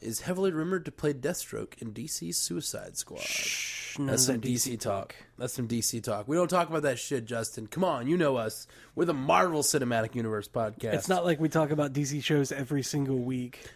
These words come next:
Speaker 1: You're right. You're right. We might mention a D C show. Okay, we've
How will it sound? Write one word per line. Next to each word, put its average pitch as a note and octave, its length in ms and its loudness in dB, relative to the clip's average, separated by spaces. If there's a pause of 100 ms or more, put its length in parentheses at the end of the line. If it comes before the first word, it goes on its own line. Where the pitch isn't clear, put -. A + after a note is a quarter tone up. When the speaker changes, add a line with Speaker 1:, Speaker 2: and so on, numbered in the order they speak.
(120)
Speaker 1:
You're C3 120 2
right. B2 320 2
You're A#2 140 0
right. A2 160 2
We B2+ 100 2
might D#3+ 280 4
mention C#3+ 360 0
a B2+ 60 -2
D A#2+ 160 -4
C A#2 200 -4
show. A2 360 0 (240)
Okay, C3+ 200 2
we've C3 180 2